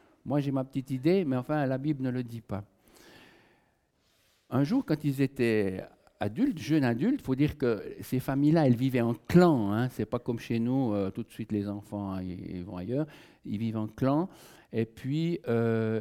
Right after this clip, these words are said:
là, donc, Ésaü est allé chasser, puis il est rentré bredouille. Ça peut arriver, hein, un chasseur, il a rien pu prendre,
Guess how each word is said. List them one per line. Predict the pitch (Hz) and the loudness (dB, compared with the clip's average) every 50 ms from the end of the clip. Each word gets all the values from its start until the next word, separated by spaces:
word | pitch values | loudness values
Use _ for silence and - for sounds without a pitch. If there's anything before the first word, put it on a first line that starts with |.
| - - | -4 -2
là, | 110 110 117 123 139 160 175 175 170 139 - - - _ _ _ - _ _ _ _ _ _ _ _ _ _ _ _ _ | 0 2 2 4 2 2 0 -2 -4 -8 -16 -20 -20 _ _ _ -20 _ _ _ _ _ _ _ _ _ _ _ _ _
donc, | - 101 110 110 104 - - - _ | -10 -8 -8 -8 -8 -10 -16 -10 _
Ésaü | 117 123 131 127 135 120 113 113 123 147 151 147 - - - _ _ _ _ _ _ - | -2 -2 2 2 0 0 0 -2 -2 -4 -4 -6 -14 -20 -20 _ _ _ _ _ _ -6
est | 110 - - | -6 -2 0
allé | 123 123 123 123 | 0 0 0 -2
chasser, | - - 135 127 - - - 117 147 196 - - _ - _ - _ _ _ _ _ _ _ _ _ _ _ _ _ _ | -2 -4 -6 -6 -6 -4 -4 -4 -4 -4 -6 -16 _ -20 _ -20 _ _ _ _ _ _ _ _ _ _ _ _ _ _
puis | - 113 120 | -6 -4 0
il | 117 117 | 0 0
est | 113 | 0
rentré | 107 117 120 117 - - 127 | 0 -2 -4 -4 -4 -4 -4
bredouille. | 123 113 107 120 117 107 107 107 101 92 85 87 92 _ _ _ | -4 -4 -4 -4 -4 -4 -4 -4 -4 -4 -4 -6 -10 _ _ _
Ça | - - 85 | -12 -12 -10
peut | - - 92 | -8 -8 -8
arriver, | 95 101 117 120 139 160 160 135 | -6 -4 -4 -2 -2 0 0 0
hein, | 123 131 135 | -2 -4 -4
un | 131 | -6
chasseur, | 117 - 107 104 - 127 127 123 | -8 -10 -12 -10 -8 -8 -8 -4
il | 110 101 92 | -4 -4 -4
a | 82 | -4
rien | 90 98 104 110 | -4 -6 -6 -6
pu | 110 - 113 | -6 -6 -10
prendre, | 104 _ - 123 139 165 185 | -10 _ -6 -4 -2 -2 -4